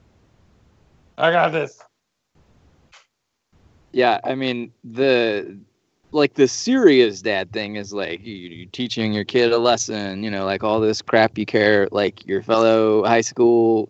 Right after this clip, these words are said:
Speaker 2: kids, what they think about you. Well, you'll never see those people ever again so long as you live. You know, like, that's sort of the serious lesson is, like, none of this being cool stuff matters. Um,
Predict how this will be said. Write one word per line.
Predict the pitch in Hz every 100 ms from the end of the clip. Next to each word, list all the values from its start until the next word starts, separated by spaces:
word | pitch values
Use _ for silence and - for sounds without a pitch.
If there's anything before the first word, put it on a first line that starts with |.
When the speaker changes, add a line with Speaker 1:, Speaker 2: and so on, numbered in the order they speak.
| _ -
Speaker 2:
kids, | 127 123 120 - -
what | - 120
they | 120 127
think | 131 127
about | 123 120 120
you. | 139 131
Well, | 156 156 147
you'll | 139 135
never | 127 120 113
see | - 113
those | 107 104 -
people | 113 101 98 95
ever | 92 95
again | 95 95 92 95 98
so | - 107
long | 98 95
as | 95
you | 95
live. | 90 82 80 - _ _ _ _ -
You | 117
know, | 98
like, | 92 78 _ - _ _ _ _ -
that's | 151 139
sort | 147 127
of | 110
the | 110
serious | 151 123 95 82
lesson | 90 - 87
is, | 95
like, | 95 92
none | 139 127
of | 110
this | 101 95
being | 110 110 101
cool | 135 107
stuff | - 101 95
matters. | 104 104 98 98 - - - - -
Um, | 110 110 104